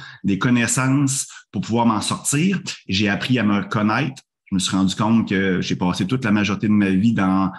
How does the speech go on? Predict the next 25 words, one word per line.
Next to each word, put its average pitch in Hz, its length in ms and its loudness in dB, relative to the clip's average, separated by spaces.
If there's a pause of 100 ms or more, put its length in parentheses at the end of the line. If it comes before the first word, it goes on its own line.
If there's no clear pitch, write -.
(240)
dans 92 120 2
du 92 140 2
fake, 131 560 -2
dans 98 140 0
du 92 120 0
non-vrai. 107 600 2 (440)
Alors, 90 360 0
j'ai 92 160 2
développé 92 260 2
des 104 200 2
outils 120 220 0
pour 107 160 -4
être 101 160 -4
authentique, 107 600 0
apprendre 110 300 0
à - 20 4
me 101 80 4
connaître, 110 480 0
trouver 110 340 -2
c'est - 200 -2
quoi 120 120 0
mon 113 200 4
chemin 95 260 0
de 95 120 2
vie. 120 220 0